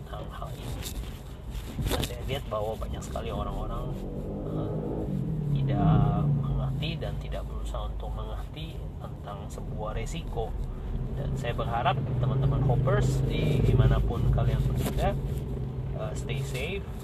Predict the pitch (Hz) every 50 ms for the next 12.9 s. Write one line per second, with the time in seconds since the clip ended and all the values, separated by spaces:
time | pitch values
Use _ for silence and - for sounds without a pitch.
0 | - - - - - - - 120 117 - - 123 127 - - - - - 113 -
1 | - 127 127 131 - - - - - - - - - - - - - - - -
2 | - - - - - - 120 - - - 113 110 117 120 - - 110 104 - -
3 | - - - 113 107 - - 120 127 131 120 117 113 - - 113 110 110 - -
4 | 117 113 113 117 110 101 98 - 107 104 104 104 101 101 101 101 - - - -
5 | - - - - 101 101 101 101 95 - - - 110 113 113 - - - - -
6 | - - - - - - - - - - 104 - - - 110 104 110 113 110 -
7 | 110 107 110 110 110 110 110 110 113 110 110 110 - - - - - - - -
8 | - - - - - - - - - - - - - - - - - - - 151
9 | 165 170 170 175 180 180 185 185 170 - 110 113 113 - 110 - - - 143 156
10 | 165 - - - - - - - - - - - - - 113 110 113 120 - -
11 | - - 135 131 127 - - - - - - - - - - 110 104 - - -
12 | 123 123 135 147 147 - - - - - - - - - 107 - - 98